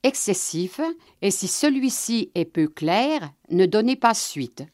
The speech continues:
Consultez un autre professionnel. Il faut savoir également que lorsque la prestation est supérieure à vingt-cinq euros, toutes taxes comprises, le professionnel doit vous remettre une facture, ce qu'on appelle couramment note. Ce document doit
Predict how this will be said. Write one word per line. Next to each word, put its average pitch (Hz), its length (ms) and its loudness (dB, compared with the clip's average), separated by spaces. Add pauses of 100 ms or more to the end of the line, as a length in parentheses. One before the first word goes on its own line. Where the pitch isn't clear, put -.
(100)
Consultez 233 800 -2 (260)
un 156 180 4
autre 269 260 0
professionnel. 139 880 -4 (340)
Il 226 80 2
faut 277 140 0
savoir 277 380 2
également 220 420 2
que 165 140 -2
lorsque 156 260 0
la 156 160 2
prestation 226 640 0
est 160 60 2
supérieure 202 680 -2
à 156 60 0
vingt-cinq 156 480 -2
euros, 160 260 0
toutes - 280 -14
taxes - 280 -4
comprises, 147 720 -4 (460)
le 180 100 2
professionnel 226 800 0
doit 202 220 0
vous 202 140 0
remettre 185 380 0
une 190 100 -2
facture, 151 760 -2
ce - 160 -6
qu'on 180 240 0
appelle 180 400 2
couramment 185 720 0
note. 165 420 0 (640)
Ce - 180 -6
document 226 640 2
doit 196 240 0